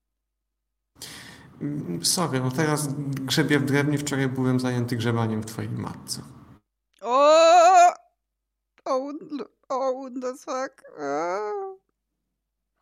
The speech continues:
Speaker 1: No, no, no, no i co mi powiesz teraz?
Speaker 2: No.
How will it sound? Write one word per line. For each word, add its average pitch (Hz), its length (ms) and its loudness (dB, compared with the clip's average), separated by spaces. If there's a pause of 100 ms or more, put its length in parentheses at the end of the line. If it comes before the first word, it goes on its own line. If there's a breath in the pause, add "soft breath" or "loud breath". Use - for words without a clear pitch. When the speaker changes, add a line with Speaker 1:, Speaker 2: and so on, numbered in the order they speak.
(680 loud breath)
Speaker 1:
No, 139 180 -4
no, 147 200 -4
no, 165 200 -2
no 160 140 -2
i 147 120 -6
co 117 160 -4
mi 113 160 -4
powiesz 117 380 -4
teraz? - 580 -4
Speaker 2:
No. 240 460 -10